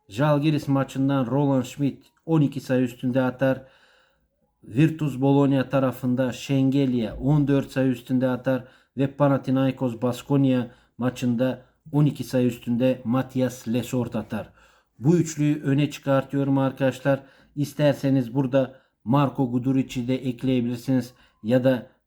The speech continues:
Jonathan Motley'i de ekleyebilirsiniz. Onların da üz baremi büyük bir ihtimalle gelecek. Papayanis Serge Ibaka'yı biraz durduracak. Belki faul problemine sokacak. Motley de oradan faul problemine kendisi girmese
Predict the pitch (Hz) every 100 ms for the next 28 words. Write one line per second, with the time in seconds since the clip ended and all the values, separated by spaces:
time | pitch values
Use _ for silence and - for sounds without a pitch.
0 | - - 135 131 131 123 120 135 135 127
1 | 123 123 135 117 - 127 113 123 - 131
2 | 131 - _ _ _ - 135 127 127 131
3 | 123 117 127 110 110 120 117 113 113 117
4 | 110 107 120 117 117 110 104 135 131 120
5 | 127 - _ _ _ - 143 139 131 135
6 | 139 131 - 135 127 - 117 127 135 120
7 | 120 123 113 104 131 120 131 117 131 127
8 | - _ _ - 127 131 - 117 131 135
9 | 135 135 131 127 131 123 143 123 117 135
10 | - _ - _ 107 143 139 127 123 123
11 | 123 131 123 117 _ _ - 135 127 120
12 | 127 120 120 117 113 - 131 120 - 117
13 | 120 117 123 123 127 113